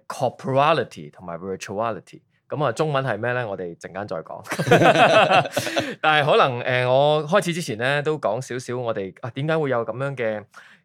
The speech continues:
Speaker 1: 機緣巧合可以撮合一個噉嘅對話呢？噉頭先呢，可能你聽我哋嘅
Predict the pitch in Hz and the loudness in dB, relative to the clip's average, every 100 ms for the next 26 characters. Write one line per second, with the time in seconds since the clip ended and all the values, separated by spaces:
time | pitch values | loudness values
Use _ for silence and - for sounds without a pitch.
0 | - 170 165 160 104 - 90 117 131 - | -6 -4 -2 -4 -6 -6 -6 -4 -6 -6
1 | 127 123 113 87 92 113 98 98 110 95 | -8 -6 -10 -10 -8 -8 -8 -10 -8 -6
2 | 92 90 85 87 95 98 95 117 135 - | -6 -8 -8 -8 -8 -10 -10 -12 -14 -10
3 | 107 101 185 180 160 131 117 120 160 139 | -10 -4 -2 0 0 -2 -4 -6 -6 -4
4 | 123 117 117 120 | -6 -4 -4 -4